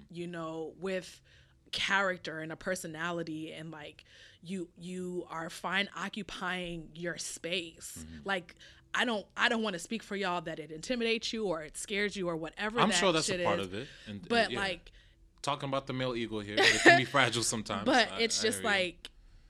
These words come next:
Speaker 1: like, I don't, like, to ask a woman to not be herself
Speaker 2: Mm-hmm.
Speaker 1: should not be the answer.
Speaker 2: And, and I agree.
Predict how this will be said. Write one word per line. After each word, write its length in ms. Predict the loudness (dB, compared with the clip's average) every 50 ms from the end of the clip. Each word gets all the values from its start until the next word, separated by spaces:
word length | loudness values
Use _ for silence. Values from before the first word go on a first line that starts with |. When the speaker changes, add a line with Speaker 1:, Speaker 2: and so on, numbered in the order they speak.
| -20 -20 -20 -20 -14 -10
Speaker 1:
like, 220 | -8 -8 -8 -8 -8 -4
I 140 | -4 -2 0
don't, 260 | 0 0 -2 -4 -8 -12 -12
like, 300 | -8 -6 -6 -6 -8 -8 -6
to 160 | -2 0 0 2 4
ask 300 | 2 2 2 0 -2 -2
a 80 | -2 -2
woman 360 | -2 -2 -4 -4 -4 -6 -4 -4
to 180 | -4 -4 -4 -4
not 340 | -4 -2 -2 -4 -4 -6
be 140 | -8 -10 -10
herself 800 | -8 -6 -4 -4 -4 -4 -6 -8 -8 -6 -6 -4 -4 -4 -4 -6
Speaker 2:
Mm-hmm. 300 | -6 -10 -10 -10 -10 -12 -14 -16 -20 -20 -20 -20 -20 _ _ -6
Speaker 1:
should 300 | -2 0 0 2 0 0
not 240 | 0 -2 -4 -4 -6
be 120 | -8 -12
the 160 | -12 -14 -14 -18
answer. 360 | -20 -20 -20 -18 -18 -18 -18 -18 -20 -20 -20 _ -20 -20 _ _ _
Speaker 2:
And, 260 | -4 -2 -2 -2 -4 -6 -8
and 160 | -8 -8 -8
I 40 | -8
agree. 260 | -8 -10 -14 -16 -18